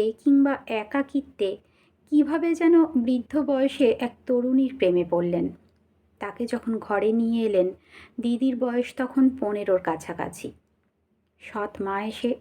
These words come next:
স্কুল ছাড়ালো। তারপর দু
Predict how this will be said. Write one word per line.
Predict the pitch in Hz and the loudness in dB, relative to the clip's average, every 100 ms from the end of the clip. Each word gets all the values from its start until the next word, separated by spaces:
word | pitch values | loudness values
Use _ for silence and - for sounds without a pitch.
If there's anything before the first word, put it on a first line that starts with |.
| _ | _
স্কুল | _ _ 220 180 | _ _ -10 -10
ছাড়ালো। | - 170 165 175 - - _ _ _ _ - - _ | -10 -6 -4 -6 -8 -14 _ _ _ _ -20 -20 _
তারপর | - 277 277 320 311 - 254 | 0 0 2 4 2 2 -2
দু | 233 | 0